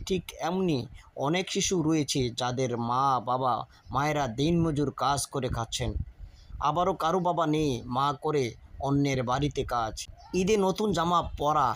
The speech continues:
যেন সেই সকল শিশুদের কাছে স্বপ্ন দেখার মতন। তাদের সেই স্বপ্নকে বাস্তবতাতে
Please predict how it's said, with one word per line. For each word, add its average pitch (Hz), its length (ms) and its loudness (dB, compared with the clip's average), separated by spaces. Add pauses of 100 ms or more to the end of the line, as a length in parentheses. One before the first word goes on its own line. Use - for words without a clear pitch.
(160)
যেন 135 400 0
সেই 143 360 0
সকল 135 380 -2
শিশুদের 147 540 -2
কাছে 127 320 -4
স্বপ্ন 139 440 -4
দেখার 123 300 -4
মতন। 113 380 -4 (440)
তাদের 151 240 0
সেই 190 200 2
স্বপ্নকে 175 680 0
বাস্তবতাতে 147 880 -2